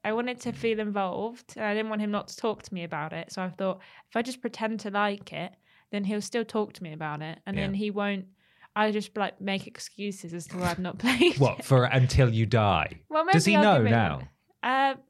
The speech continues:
Speaker 1: I think maybe he's got the hint.
Speaker 2: Right.
Speaker 1: I haven't
Speaker 2: Well,
Speaker 1: ex-,
Speaker 2: he's gonna
Speaker 1: I
Speaker 2: know.
Speaker 1: haven't
Speaker 2: He's gonna know.
Speaker 1: exclusively said, "I don't enjoy Mass Effect" to him.
Speaker 2: Right.
Speaker 1: But then again, it's not really come up in
Speaker 2: How many more
Speaker 1: conversation in a
Speaker 2: action
Speaker 1: while.
Speaker 2: figures is he gonna, is he gonna buy you for
Speaker 1: Yes, I've got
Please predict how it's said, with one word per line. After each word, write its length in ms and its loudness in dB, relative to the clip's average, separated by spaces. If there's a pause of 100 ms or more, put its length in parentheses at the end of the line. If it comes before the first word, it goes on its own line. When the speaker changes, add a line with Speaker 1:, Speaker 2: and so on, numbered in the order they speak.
(100)
Speaker 1:
I 140 2
think 180 0
maybe 480 -2
he's 160 0
got 140 -4
the 100 -6
hint. 380 -10 (200)
Speaker 2:
Right. 340 -6 (260)
Speaker 1:
I 80 2
haven't 160 2
Speaker 2:
Well, 80 2
Speaker 1:
ex-, 80 6
Speaker 2:
he's 100 2
gonna 200 4
Speaker 1:
I 20 4
Speaker 2:
know. 80 4
Speaker 1:
haven't 200 4
Speaker 2:
He's 100 2
gonna 240 4
know. 160 2
Speaker 1:
exclusively 400 -2
said, 540 -2 (1000)
"I 760 0 (140)
don't 280 -4
enjoy 300 -6
Mass 280 -8
Effect" 680 -16
to 200 -4
him. 360 -8 (140)
Speaker 2:
Right. 320 0
Speaker 1:
But 180 -4
then 180 2
again, 500 -6 (600)
it's 120 -12
not 180 -2
really 140 -6
come 200 -6
up 100 -8
in 100 -8
Speaker 2:
How 80 -8
many 60 -6
more 100 6
Speaker 1:
conversation 200 6
in 80 4
a 20 6
Speaker 2:
action 220 0
Speaker 1:
while. 80 -2
Speaker 2:
figures 240 0
is 120 0
he 60 -4
gonna, 180 2
is 140 0
he 80 0
gonna 140 2
buy 240 2
you 320 -2
for 160 -4
Speaker 1:
Yes, 120 0
I've 60 -4
got 60 0